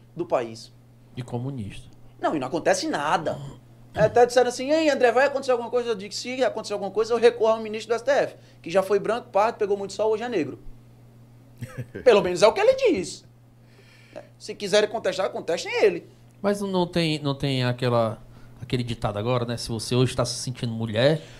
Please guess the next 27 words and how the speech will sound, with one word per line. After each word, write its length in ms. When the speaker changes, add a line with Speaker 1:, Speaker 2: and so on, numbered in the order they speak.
Speaker 1:
Eu 140
Speaker 2:
você 40
Speaker 1:
não 60
sei 160
Speaker 2:
pode 140
Speaker 1:
que 80
Speaker 2:
se-" 60
Speaker 1:
problema 400
é 100
esse, 140
que 100
preconceito 640
é 140
esse, 200
entendeu? 340
Amanhã 260
eu 80
posso 320
amanhecer 440
me 100
sentindo 300
negão, 360
e 80
aí? 360
Speaker 3:
Japonês. 920
Speaker 1:
Japonês, 840
amarelo, 920